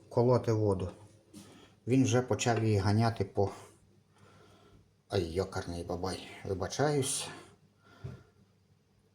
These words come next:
Е, маємо тут, дивіться, наставляється час, наставляється температура.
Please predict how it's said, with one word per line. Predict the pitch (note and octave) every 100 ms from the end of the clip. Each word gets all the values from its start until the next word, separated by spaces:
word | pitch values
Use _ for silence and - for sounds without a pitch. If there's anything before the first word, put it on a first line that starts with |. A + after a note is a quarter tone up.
| _ _ _ _ _ _ _ - - - - - - -
Е, | B2+ A2+ A2+ A2+ A2+ A2+
маємо | B2+ D#3+ D3+ C#3+ C3+
тут, | C3 B2
дивіться, | C3 B2+ B2 A2 G2 F#2 - B2
наставляється | B2 - B2+ C3 A#2+ A2 -
час, | B2+ E3+ E3 - - - - - -
наставляється | A2 - A2+ B2 C#3 B2+ - G#2+
температура. | A#2 G#2+ A2+ A2 A#2+ G#2 F2